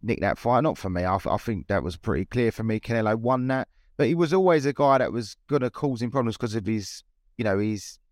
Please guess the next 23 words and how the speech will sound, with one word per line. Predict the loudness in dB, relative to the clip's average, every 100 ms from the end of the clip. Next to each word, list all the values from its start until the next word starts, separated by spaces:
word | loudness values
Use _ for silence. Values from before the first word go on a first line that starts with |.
| _ -8
his | -6
height | -4 0 2 0 -4
and, | -8 -4
and | -6
his | -4
stature. | 0 0 0 -2
He | -2
was, | -2
he | -2
was | -2
a, | -4 -4
he |
was | -6
a |
good | -6 -4
fighter, | -2 -2 0
very | 0 2 0
top, | -2 -4 -4
top | -4 -4 2
guy | 2 4
in | 2
the | 0
division. | 0 -2 -2 -6